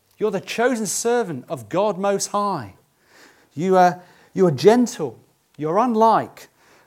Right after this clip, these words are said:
uh, the Pharisees." And just like in every other part of the New Testament, you, you have a contrast. You have two groups of people in Matthew chapter twelve. In other parts of the New Testament, you have a religious person and a non-religious person,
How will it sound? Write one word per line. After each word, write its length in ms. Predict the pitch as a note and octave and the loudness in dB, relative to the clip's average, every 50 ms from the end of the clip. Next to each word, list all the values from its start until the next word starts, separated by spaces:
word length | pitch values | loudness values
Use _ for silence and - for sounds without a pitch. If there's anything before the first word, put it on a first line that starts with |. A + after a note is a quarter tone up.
| _ - | _ -8
uh, 180 | B2+ B2 A#2 A2 - _ _ _ | -8 -8 -8 -10 -14 _ _ _
the 80 | - D3+ | -8 -8
Pharisees." 960 | - - G#3 G3+ G3+ F#3+ F3 - - - C#3 A2 G#2 - - - - - - _ _ _ _ _ _ _ _ _ _ _ _ _ _ _ _ _ _ _ _ _ _ _ _ | -4 -2 0 2 2 2 0 -2 -4 -6 -8 -10 -10 -14 -18 -16 -16 -16 -18 _ _ _ _ _ _ _ _ _ _ _ _ _ _ _ _ _ _ _ _ _ _ _ _
And 140 | D#3+ D3+ C3 | -12 -10 -8
just 340 | - C#4+ D4 D4 - - C4+ | -6 -6 -4 -4 -6 -4 -4
like 260 | B3+ A#3+ A3+ A3+ - | -4 -4 -4 -4 -6
in 120 | G3+ F#3+ | -4 -4
every 240 | G3 A3 G#3 F#3+ G#3+ | -2 -4 -2 -2 -4
other 100 | G3 G3 | -4 -4
part 280 | G3 - F#3+ F#3+ F#3 E3+ | -4 -2 -2 -2 -2 -2
of 60 | C#3+ | -4
the 60 | E3+ | -6
New 160 | E3 F3 E3+ | -4 -4 -6
Testament, 500 | E3 - - F#3+ F3+ - - D3+ D3 D#3 | -4 -4 -4 -4 -4 -4 -8 -8 -8 -6
you, 120 | D#3 F3+ F3 | -8 -8 -6
you 160 | F3+ F#3+ F#3 | -6 -6 -4
have 160 | G3+ G#3+ F#3 | -4 -4 -6
a 40 | D3+ | -8
contrast. 640 | - - G3+ G#3 G3 - - E3 D3+ C3 - - _ _ - - - _ _ | -6 -6 -6 -6 -6 -8 -6 -6 -6 -6 -10 -16 _ _ -20 -20 -20 _ _
You 140 | F3+ F3+ | -8 -6
have 200 | D3+ F3 E3 - - | -6 -6 -8 -8 -12
two 280 | - - B3+ B3 A#3 | -10 -6 -6 -6 -4
groups 320 | F3+ F#3 G3+ G#3 F#3+ - - | -2 0 0 0 -2 -6 -12
of 140 | E3+ C#3 - | -14 -16 -10
people 520 | - F3+ F#3 E3+ - - C3 A2+ G#2+ G#2+ _ _ _ _ _ - | -10 -8 -8 -8 -10 -12 -14 -16 -16 -18 _ _ _ _ _ -12
in 240 | C3+ C3+ C#3+ C#3+ | -10 -10 -8 -8
Matthew 400 | D3 D#3 D3 - - - D3+ D3 | -8 -8 -10 -12 -12 -10 -8 -8
chapter 360 | C3+ - - D3 C#3+ - - C#3+ | -8 -8 -10 -10 -10 -10 -12 -14
twelve. 480 | - - D3+ D3+ C3+ A2+ G2+ G#2 _ _ - - _ _ | -12 -10 -8 -8 -8 -8 -12 -16 _ _ -20 -20 _ _
In 60 | E3+ | -4
other 160 | F#3+ A3+ C#4+ | -2 -2 -2
parts 480 | C#4+ - A#3+ A3 F3+ D3 C#3+ - - - - - - - | -2 -2 -2 -2 -2 -2 -4 -8 -10 -10 -12 -18 -10 -6
of 100 | - D#3+ | -6 -4
the 80 | - E3 | -2 -2
New 140 | D#3+ E3+ E3 | -2 -2 -2
Testament, 460 | - - E3+ D3+ - D#3 D3+ D3 E3 | -2 -2 -2 -2 -2 -4 -6 -4 -4
you 100 | F#3+ F3+ | -2 -2
have 160 | E3+ F3 D3+ | 0 0 0
a 100 | E3+ E3 | 0 0
religious 340 | D3+ E3 F3+ G#3+ G#3+ G#3+ G3 | 0 0 -2 -2 -4 -6 -8
person 400 | - - G3 F#3+ E3 - F3+ F3+ | -4 -4 -2 -2 -4 -4 -4 -2
and 80 | F3 E3+ | -2 0
a 60 | F3 | 0
non-religious 440 | F3+ F3 E3+ D3 C#3 B2+ C3 B2 - | -2 -2 -2 -4 -4 -6 -8 -12 -12
person, 500 | - C#3+ B2 G#2+ - - - G2 G2+ | -10 -10 -10 -10 -12 -16 -18 -20 -20